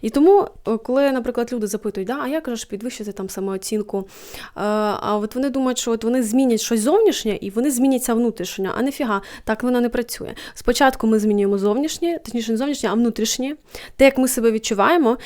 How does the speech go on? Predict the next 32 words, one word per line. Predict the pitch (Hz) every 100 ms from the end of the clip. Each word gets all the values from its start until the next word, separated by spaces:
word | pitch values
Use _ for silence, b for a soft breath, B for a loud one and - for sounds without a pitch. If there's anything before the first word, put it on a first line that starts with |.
| B
і | 214
тільки | 240 233
тоді | 226 196 240 302
ви | 208 208 233
змінюєтесь | 220 220 214 208 196
зовнішнє. | 214 175 - -
Тому | - 214 233
що | - 226 208 - - - _ _ _ _ -
якщо | 220 285
ви | 277
візьмете | 233 220 247 247
Катю | 226 233 214
Пушкарьову | 214 - 214 262 247 220 B B -
і |
її | 220 220
в | 233
початковому, | - 214 220 - 226 190 185
да, | 185 196 269
стані | - - 254 240
перевдягнете, | 233 240 220 214 233 254 262 277 302 B B B
е, | 196 214 214
вона | 196 220 233 262
не | 269 262
зміниться. | 220 277 226 - - 196 B B
Тобто | 202 202
ця | 220 262 262
трансформація | - 233 226 233 254 453 453 226
відбувалася | 190 190 202 349 381 254
протягом | - 262 247 226
всього | - - 269 254
її, | 214 208
якби, | 226 220 196